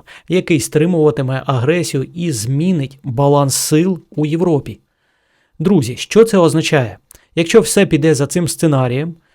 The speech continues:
то Росія не витримає тиску.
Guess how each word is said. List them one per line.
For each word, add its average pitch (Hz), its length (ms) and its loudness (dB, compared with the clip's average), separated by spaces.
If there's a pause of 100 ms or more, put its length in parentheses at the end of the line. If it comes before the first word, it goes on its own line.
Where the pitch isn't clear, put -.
(140)
то 143 360 2
Росія 156 520 2
не 151 300 0
витримає 131 540 0
тиску. - 440 -4